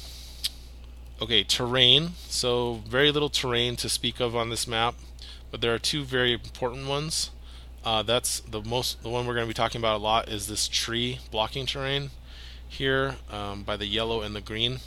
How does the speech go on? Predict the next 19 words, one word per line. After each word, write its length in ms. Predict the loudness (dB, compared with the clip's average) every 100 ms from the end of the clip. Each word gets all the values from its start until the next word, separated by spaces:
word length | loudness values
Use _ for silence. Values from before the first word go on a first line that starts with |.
| -12 -4
in 80 |
the 60 | 0
ye-, 120 | 0 0
uh, 240 | -8 -8 -8
in 80 | -4
the 60 | 0
yellow 240 | 2 0
hallway. 460 | -2 -2 -2 -4 -6 -10 -12 -14 -14 -14 -2
Um, 400 | 0 0 -2 0
this 200 | 0 0
creates 440 | 2 6 6 6
a 180 | 4 4
really 340 | 2 2 4 6
nice 320 | 4 2 2
little 300 | 2 2 0
spot 400 | -2 6 6 6
here 320 | 0 0 0
that 180 | 0 2
I 400 | 2 2 2 -2